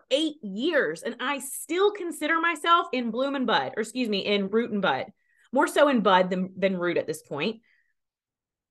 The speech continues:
But I still see myself here. But in, in our culture of instant gratification and fast and go and climb and do it, do it, do it, do it, do it,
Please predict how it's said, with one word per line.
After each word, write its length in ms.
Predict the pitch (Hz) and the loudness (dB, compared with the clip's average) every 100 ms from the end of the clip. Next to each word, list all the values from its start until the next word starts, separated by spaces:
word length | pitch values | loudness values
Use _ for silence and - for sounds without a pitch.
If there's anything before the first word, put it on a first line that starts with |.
| _ | _
But 100 | 285 | 4
I 60 | 320 | 4
still 580 | - - - - 415 427 | 2 -4 -4 6 8 8
see 180 | 381 269 | 6 4
myself 460 | 208 185 156 135 | 4 2 -2 -2
here. 360 | - - - 190 _ _ _ _ _ _ _ _ _ _ - | -4 -8 -10 -16 _ _ _ _ _ _ _ _ _ _ 0
But 220 | 220 262 285 | 4 4 4
in, 320 | 349 359 294 | 2 2 2
in 140 | 339 | 2
our 180 | 349 339 | 6 6
culture 420 | 339 294 359 - | 6 2 2 2
of 100 | 277 254 | 2 2
instant 340 | 349 349 311 | -2 -2 -2
gratification 640 | 233 285 277 - 320 302 254 | 2 2 2 -4 -6 -4 -2
and 160 | 220 | -2
fast 340 | 349 339 - 254 | 0 0 0 -2
and 140 | 254 | 2
go 220 | 320 320 | 6 6
and 120 | 262 | 4
climb 300 | 254 330 320 | -2 0 2
and 320 | 269 262 214 226 | 2 -2 -6 -4
do 140 | 349 | -4
it, 80 | 285 | -4
do 100 | 320 | -6
it, 80 | 285 | -6
do 120 | 320 | -6
it, 40 | |
do 80 | 294 | -6
it, 80 | 311 | 2
do 80 | 294 | 2
it, 140 | - | 2